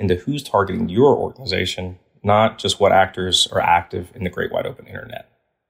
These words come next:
Once organizations feel like they've mastered these foundational concepts, I'm always inclined to suggest that they take a look at processes like active defense or addition,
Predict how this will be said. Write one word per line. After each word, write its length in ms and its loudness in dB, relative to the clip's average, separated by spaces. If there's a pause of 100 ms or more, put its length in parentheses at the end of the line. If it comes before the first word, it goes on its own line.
(1120)
Once 520 2
organizations 600 6
feel 180 -2
like 220 2
they've 240 2
mastered 580 2 (220)
these 260 4
foundational 480 2
concepts, 720 0 (140)
I'm 100 4
always 240 6
inclined 440 4
to 60 -6
suggest 640 0 (440)
that 80 0
they 120 2
take 240 0
a 40 -2
look 240 0
at 100 -6
processes 640 0
like 260 -2
active 380 0
defense 600 -2 (380)
or 140 4
addition, 720 -2